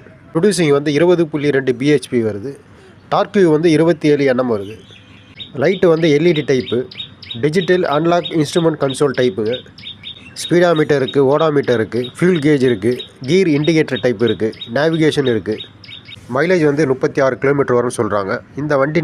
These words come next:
நீங்க வாங்குனவங்க மைலேஜ் வந்து எவ்வளோ வருதுன்னு சொல்லிட்டு கமெண்ட்ல போடுங்க, தெரியாதவங்க தெரிஞ்சுக்கட்டும். நீங்க கோன் கிளாசிக் த்ரீ ஃபிஃப்டி ட்ரிப் டீல் ரெண்டாயிரத்தி இருபத்தஞ்சி புது வண்டி ரேட்டுங்க. எக்ஸ் ஷோரூம் வண்டி ரேட்டு மட்டும் ரெண்டு லட்சத்தி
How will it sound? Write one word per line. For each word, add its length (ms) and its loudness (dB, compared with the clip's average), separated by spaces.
நீங்க 200 2
வாங்குனவங்க 480 0
மைலேஜ் 360 2
வந்து 180 0
எவ்வளோ 220 2
வருதுன்னு 200 -2
சொல்லிட்டு 260 -6
கமெண்ட்ல 360 -2
போடுங்க, 260 -4
தெரியாதவங்க 500 0
தெரிஞ்சுக்கட்டும். 480 -8
நீங்க 200 2
கோன் 260 2
கிளாசிக் 540 0
த்ரீ 200 2
ஃபிஃப்டி 320 0
ட்ரிப் 280 -2
டீல் 220 0
ரெண்டாயிரத்தி 560 2
இருபத்தஞ்சி 520 0
புது 200 2
வண்டி 280 2
ரேட்டுங்க. 360 -2
எக்ஸ் 140 -2
ஷோரூம் 400 2
வண்டி 320 0
ரேட்டு 340 2
மட்டும் 320 -2
ரெண்டு 240 2
லட்சத்தி 340 0